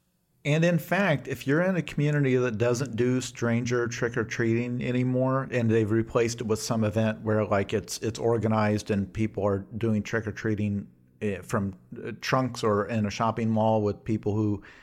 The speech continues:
like, they keep track of who's there, it's because of this. It's because of this pervasive myth that in my childhood, it was just taken as fact, which is that there's an absolute epidemic of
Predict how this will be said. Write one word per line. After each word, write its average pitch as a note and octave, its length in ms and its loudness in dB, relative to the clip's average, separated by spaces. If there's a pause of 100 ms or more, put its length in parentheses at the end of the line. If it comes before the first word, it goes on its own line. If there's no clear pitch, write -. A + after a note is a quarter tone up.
(280)
like, G#2 200 0
they G#2 100 2
keep A#2 220 -4
track A2 280 0
of A2 120 -4
who's G2+ 240 -4
there, A#2 420 0 (460)
it's C#3 220 0
because E3 380 2
of B2 120 0
this. - 340 0
It's - 140 -8
because C#3 360 2
of D#3 120 2
this C3+ 180 4
pervasive C3 1040 0 (240)
myth B2 520 0
that A2+ 440 -2
in B2 240 -4
my B2 180 4
childhood, A#2+ 600 4
it B2 100 -2
was A2 160 0
just - 180 -8
taken A#2+ 300 0
as E2+ 140 -8
fact, - 480 -6 (580)
which B2+ 220 2
is A#2 80 0
that A#2+ 160 2
there's B2+ 280 4
an C#3 200 0
absolute D3+ 580 0
epidemic C#3 720 0 (180)
of A#2 400 0